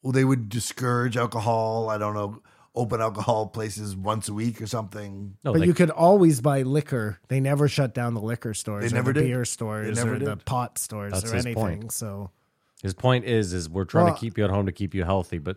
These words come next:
Speaker 2: like, if you wanna get hammered every night,
Speaker 3: well,
Speaker 2: feel
Speaker 3: I think
Speaker 2: free.
Speaker 3: they were also thinking, like,
Speaker 2: I get what they
Speaker 3: we're
Speaker 2: were
Speaker 3: taking
Speaker 2: thinking.
Speaker 3: away people's freedom. We're definitely not gonna take away
Speaker 1: Uh,
Speaker 3: their,
Speaker 1: one hundred percent.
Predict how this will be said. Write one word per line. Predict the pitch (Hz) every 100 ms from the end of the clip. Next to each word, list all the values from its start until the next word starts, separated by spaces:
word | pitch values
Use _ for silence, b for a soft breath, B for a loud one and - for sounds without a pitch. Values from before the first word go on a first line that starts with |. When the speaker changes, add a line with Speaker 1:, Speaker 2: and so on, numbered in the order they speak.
| -
Speaker 2:
like, | 95
if | 82
you | 110
wanna | 101
get | 90 73
hammered | 92 92 85
every | 80 78 78
night, | 73 76 _ _ _
Speaker 3:
well, | 135 117
Speaker 2:
feel | 117
Speaker 3:
I |
think | - 147
Speaker 2:
free. | 127
Speaker 3:
they | 135
were | 120
also | 117 110 117 101
thinking, | 107 107 85 95 92
like, | 90 82 80 - _ _ _ _ _ _ _ -
Speaker 2:
I | 98
get | 117
what |
they | 139
Speaker 3:
we're | -
Speaker 2:
were |
Speaker 3:
taking | 165 156
Speaker 2:
thinking. | 151 143
Speaker 3:
away | 139 135
people's | 131 123 127 -
freedom. | 127 131 113 98
We're | 101
definitely | 92 113 120 110
not | 104 104
gonna | 107
take | 101 113 98
away | 107
Speaker 1:
Uh, | 107 101
Speaker 3:
their, | 120
Speaker 1:
one | 120
hundred | 117 127 147
percent. | 143 123 185 202